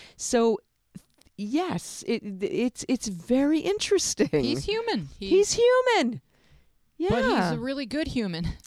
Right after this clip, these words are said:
Speaker 1: He's a really good, he's a
Speaker 2: <laughs>
Speaker 1: fascinating human. And he's also a very gracious and generous human. I mean, to go through that whole thing at the end, to be so gracious with, with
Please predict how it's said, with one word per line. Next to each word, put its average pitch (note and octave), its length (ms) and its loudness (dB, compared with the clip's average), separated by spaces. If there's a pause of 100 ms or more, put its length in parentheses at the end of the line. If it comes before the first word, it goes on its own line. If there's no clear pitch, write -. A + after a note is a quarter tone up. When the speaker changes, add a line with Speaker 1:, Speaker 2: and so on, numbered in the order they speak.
(120)
Speaker 1:
He's G#3+ 320 -4
a - 40 -4
really C#4 280 0
good, B3 160 0
he's G#3 160 0
a F3 40 -4
Speaker 2:
<laughs> - 300 -8
Speaker 1:
fascinating B3 500 0
human. G#3+ 180 -2 (280)
And C4+ 80 -4
he's D#4 160 -4
also A#4 260 -4
a E4+ 60 0
very A#3 220 0
gracious G#3 560 -4
and E3 160 -6
generous E3+ 600 -6
human. C3 360 -6 (280)
I G3 60 -4
mean, A3+ 140 0
to A#3 100 -4
go A#3+ 220 0
through D4+ 200 -4
that A3+ 160 0
whole G#3 220 -2
thing G#3+ 500 -4
at F3 180 -8
the - 120 -6
end, G3 360 -4
to G3+ 80 -4
be F#3 120 -4
so F#3+ 160 -6
gracious F#3+ 460 -4
with, - 280 -10
with E3+ 220 -8